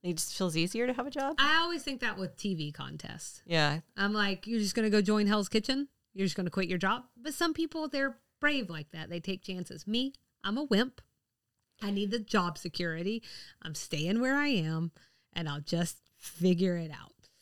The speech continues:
Speaker 1: Yeah, I,
Speaker 2: So.
Speaker 1: I have more thoughts.
Speaker 2: I
Speaker 1: But
Speaker 2: know
Speaker 1: this
Speaker 2: you do.
Speaker 1: feels very familiar to me. Like, there
Speaker 2: Mm-hmm.
Speaker 1: was an Atlanta contest that was similar to this.
Speaker 2: In a car, maybe?
Speaker 1: Yes.
Speaker 2: Mm-hmm.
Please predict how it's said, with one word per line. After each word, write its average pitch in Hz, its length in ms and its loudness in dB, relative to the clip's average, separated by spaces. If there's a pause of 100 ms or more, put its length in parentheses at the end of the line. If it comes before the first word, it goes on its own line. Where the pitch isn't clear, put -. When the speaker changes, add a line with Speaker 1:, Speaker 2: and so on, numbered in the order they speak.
(160)
Speaker 1:
Yeah, 156 500 0
I, - 180 -4
Speaker 2:
So. 170 80 -18 (300)
Speaker 1:
I 190 80 0
have 190 160 4
more 139 200 -2
thoughts. - 360 -4 (260)
Speaker 2:
I 226 60 -2
Speaker 1:
But 233 80 8
Speaker 2:
know 349 80 10
Speaker 1:
this - 140 8
Speaker 2:
you - 80 -8
do. 147 40 -12
Speaker 1:
feels 320 420 6
very 208 340 8
familiar 156 500 4
to 156 160 0
me. 80 180 0
Like, 117 160 -2
there 160 120 4
Speaker 2:
Mm-hmm. 160 40 4
Speaker 1:
was 170 140 4
an 165 80 4
Atlanta 160 500 4
contest - 600 -2
that - 120 0
was 147 120 -2
similar 120 500 -2
to - 140 -4
this. - 500 -8
Speaker 2:
In 214 60 -6
a - 20 -8
car, 196 460 -4
maybe? 208 440 -8 (240)
Speaker 1:
Yes. 180 840 8
Speaker 2:
Mm-hmm. 190 80 -8